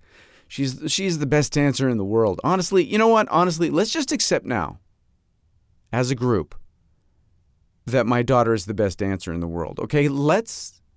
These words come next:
I know, I know what, your daughter's very good. My daughter's the best dancer in the world. Okay? Let's just, uh, uh, uh, don't, no, no.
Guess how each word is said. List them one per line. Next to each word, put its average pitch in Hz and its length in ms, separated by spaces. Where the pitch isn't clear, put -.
I 180 100
know, 147 240
I 147 160
know 196 460
what, 123 240
your 160 200
daughter's 170 340
very 139 240
good. 113 240
My 95 100
daughter's 87 240
the 71 80
best 69 200
dancer 76 260
in - 80
the 85 40
world. - 300
Okay? 359 240
Let's 165 400
just, - 500
uh, 349 180
uh, 381 220
uh, 349 220
don't, 262 400
no, 277 300
no. 170 300